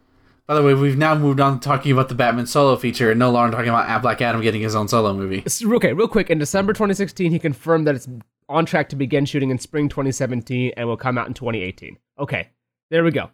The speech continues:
Speaker 2: Twenty eighteen, in theory, we'll see. Um, anyway, Black Adam <laughs> solo movie. Uh, yeah, I, I don't know. I mean, there's not, there's not, there's not really much to say about it, right? Besides, because we've, we've known about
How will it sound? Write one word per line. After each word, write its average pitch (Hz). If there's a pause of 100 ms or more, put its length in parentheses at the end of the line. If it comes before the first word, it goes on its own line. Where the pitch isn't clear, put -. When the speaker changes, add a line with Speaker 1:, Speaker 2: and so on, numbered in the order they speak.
(240)
Speaker 2:
Twenty 165
eighteen, 147 (140)
in 156
theory, 139
we'll 143
see. 98 (560)
Um, 151 (420)
anyway, 202
Black 190
Adam 196
<laughs> -
solo 156
movie. 131 (300)
Uh, 165 (180)
yeah, 185
I, 247 (840)
I 214
don't 220
know. 117 (160)
I 175
mean, 185
there's 202
not, 202
there's 214
not, 240 (180)
there's 196
not 247
really 208
much 175
to -
say 170
about 113
it, 98
right? 110
Besides, 139
because 147
we've, 156
we've 165
known 165
about 123